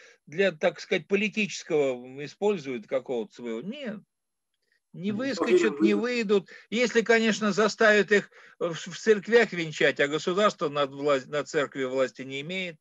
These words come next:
Speaker 1: оно не заставит венчать никого там в гос-, в церкви.
Speaker 2: Выйдут всякие казачки, выйдут К П Р Ф, вот эти всякие
Speaker 1: Ну,
Speaker 2: зюганы.
Speaker 1: это К П Р Ф, да, казаки-то, да. Ну, они по любому поводу, им, им лишь бы повод был по-, помитинговать,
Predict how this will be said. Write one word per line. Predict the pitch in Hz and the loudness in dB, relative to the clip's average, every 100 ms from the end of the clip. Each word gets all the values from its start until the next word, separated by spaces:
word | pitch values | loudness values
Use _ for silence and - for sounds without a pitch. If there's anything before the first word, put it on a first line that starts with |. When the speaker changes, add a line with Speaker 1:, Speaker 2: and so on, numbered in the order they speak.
| _ - _ | _ -20 _
Speaker 1:
оно | 143 170 | -8 -6
не | 151 | -6
заставит | 127 127 - 165 170 143 | -2 -4 0 2 2 0
венчать | 151 147 - 139 - | -10 -8 -6 -6 -8
никого | - - 131 127 | -16 -8 -6 -6
там | 117 113 | -8 -10
в | 113 | -10
гос-, | 117 - | -16 -18
в | - 113 107 _ 139 | -18 -18 -20 _ _
церкви. | - 104 101 - _ 127 _ | -14 -14 -14 -20 _ -20 _
Speaker 2:
Выйдут | 123 135 170 175 | 0 2 2 2
всякие | 180 175 165 | 0 0 2
казачки, | 147 143 143 - 160 147 | 2 2 0 -2 -2 0
выйдут | 120 156 156 - | 0 0 0 -2
К | 143 | -2
П | 143 | 2
Р | 135 135 143 | 4 6 4
Ф, | 151 - | 2 -6
вот | 113 107 | -8 -8
эти | - - | -10 -12
всякие | 120 107 120 | -14 -12 -10
Speaker 1:
Ну, | 117 | -8
Speaker 2:
зюганы. | 123 120 120 - | 0 2 4 6
Speaker 1:
это | 208 240 | 6 6
К | 240 | 4
П | 220 226 | 6 6
Р | 220 220 226 | 8 8 8
Ф, | 208 196 | 6 0
да, | 165 170 | 2 0
казаки-то, | 156 147 151 147 180 185 151 | 0 -2 -2 -4 -6 -6 -6
да. | 120 127 123 | -2 -2 -2
Ну, | 190 | -2
они | 220 226 | -2 -2
по | 220 | -2
любому | 214 214 208 208 196 | 0 0 0 0 2
поводу, | 226 214 170 139 | 4 4 2 -4
им, | 143 151 | -6 -10
им | 156 190 | -8 -6
лишь | 190 175 | -2 -2
бы | 160 160 | -4 -4
повод | 202 175 147 | 0 2 0
был | 139 180 156 | -4 -4 -4
по-, | 127 127 | -4 -6
помитинговать, | 117 131 131 113 131 120 117 90 76 | -4 -8 -8 -14 -12 -4 -4 -4 -10